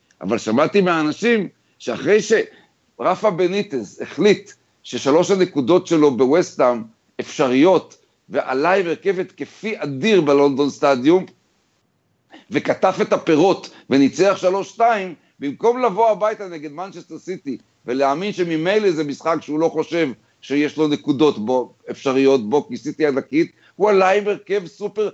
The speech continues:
הגנתי ובונקריסטי, כמו שאמרת, הוא שינה, הוא השאיר את שני הכוכבים שלו בחוץ בכלל. למה? למה? כן? אז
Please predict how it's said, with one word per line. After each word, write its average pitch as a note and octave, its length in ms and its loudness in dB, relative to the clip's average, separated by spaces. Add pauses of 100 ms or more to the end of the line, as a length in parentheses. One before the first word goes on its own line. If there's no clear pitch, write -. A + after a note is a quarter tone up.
(140)
הגנתי F#3 560 -6
ובונקריסטי, G3 800 -4
כמו F3 200 -2
שאמרת, G#3+ 520 2 (280)
הוא C#3+ 100 -10
שינה, G3+ 300 -2
הוא A#3 120 0
השאיר G3 220 -4
את - 60 -2
שני A3 200 -2
הכוכבים G3+ 440 -4
שלו G#3+ 260 0
בחוץ - 480 -6
בכלל. C#3+ 440 -4 (300)
למה? A3 440 0 (420)
למה? B3 540 -8 (640)
כן? G3 200 -10 (640)
אז A#2 340 -10